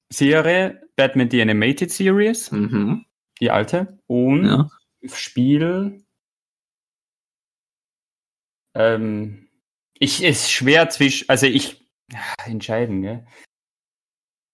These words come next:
Speaker 1: Eigentlich hat, also ich entscheide mich zwischen Arkham Asylum und Kingdom Hearts zwei.
Speaker 2: Oh,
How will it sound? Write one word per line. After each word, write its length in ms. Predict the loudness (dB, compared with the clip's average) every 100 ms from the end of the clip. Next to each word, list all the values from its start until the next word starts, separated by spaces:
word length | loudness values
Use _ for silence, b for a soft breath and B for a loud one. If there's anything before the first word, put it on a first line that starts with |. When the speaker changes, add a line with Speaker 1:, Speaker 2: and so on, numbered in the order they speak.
| _ _
Speaker 1:
Eigentlich 320 | -4 -4 -4
hat, 180 | -6 0
also 180 | 2 4
ich 540 | 4 0 -2 -12 _ _ _ -2
entscheide 400 | 2 4 6 4
mich 220 | 2 -2
zwischen 460 | -4 -2 0 0
Arkham 360 | 0 -2 0 -2
Asylum 720 | -2 0 0 2 2 2 0
und 460 | -2 0 2 0 -2
Kingdom 280 | 0 2 0
Hearts 240 | -2 -8
zwei. 320 | -6 -6 -6 _ _ _ _ _ _ _
Speaker 2:
Oh, 280 | -2 -2